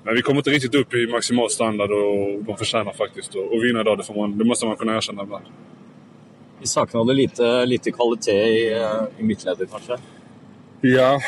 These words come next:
Speaker 1: vi, eh, men de, de är, de är ett bra lag, det måste man erkänna, alltså. Men vi, som jag sa, kommer inte vi upp i maximal standard så blir det tufft mot ett lag som, som Newcastle, så att, eh,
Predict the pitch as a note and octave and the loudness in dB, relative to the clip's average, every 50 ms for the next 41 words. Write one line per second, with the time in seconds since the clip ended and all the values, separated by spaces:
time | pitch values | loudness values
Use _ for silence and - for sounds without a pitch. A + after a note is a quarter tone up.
0 | - - - A#2+ A#2+ B2 B2+ B2 B2+ B2+ B2+ B2 B2 B2 B2 B2 B2+ A#2+ C#3 C3+ | -6 -6 -6 -4 -2 0 2 2 2 2 2 2 2 2 4 4 4 4 4 2
1 | C3 B2 B2 C3+ C3 A#2+ A#2 - - A2+ A2+ A#2 B2+ B2 A2 - A#2+ A#2 A#2 A2+ | 2 2 2 2 2 2 0 0 -2 -2 0 2 2 2 2 2 2 4 4 4
2 | A2+ A2 G#2 G#2 A2+ A#2 - - A#2 A#2 A#2+ A#2 - - G2+ G2 F#2+ F#2 - - | 4 2 2 0 -2 -2 -2 -2 -2 -2 -2 -2 -2 -4 -4 -6 -8 -10 -14 -14
3 | - - - - A2 G#2+ G#2+ G#2+ G#2+ A2 A2 A2 - - C#3 C3 - - - C#3+ | -14 -16 -18 -12 -8 -8 -6 -6 -6 -8 -10 -10 -8 -6 -4 -4 -2 -2 0 0
4 | C#3+ C3+ B2 - C#3+ A2+ - - C3 C3+ C3 A#2 B2 B2+ C3 C3 - C3 B2 B2 | 0 0 2 2 2 0 2 2 0 0 0 2 2 2 2 2 2 0 0 0
5 | A2+ - - A#2+ A#2+ A#2 G#2+ - - B2 A2+ G#2+ G#2 F#2+ - A2 A2+ A2 G#2 F2+ | 0 0 0 0 0 0 0 0 0 -2 -2 -2 -4 -6 -4 0 0 0 0 0
6 | - B2 A2 - G#2 G2 - G#2 G2+ A2+ A2 G2+ - - G#2+ G2+ F#2+ F#2+ - G#2+ | -2 -2 -2 -4 -6 -10 -8 -4 -2 0 0 -2 -2 -6 -14 -16 -18 -18 -16 -12
7 | G#2+ G#2+ G2+ F2 - G#2 F#2 F2 - - F2+ - - - F#2 F2+ E2+ - - F#2+ | -12 -12 -12 -8 -6 -6 -6 -6 -8 -12 -14 -16 -14 -12 -12 -14 -14 -16 -18 -14
8 | F#2 F2+ F2 F2 | -14 -12 -12 -14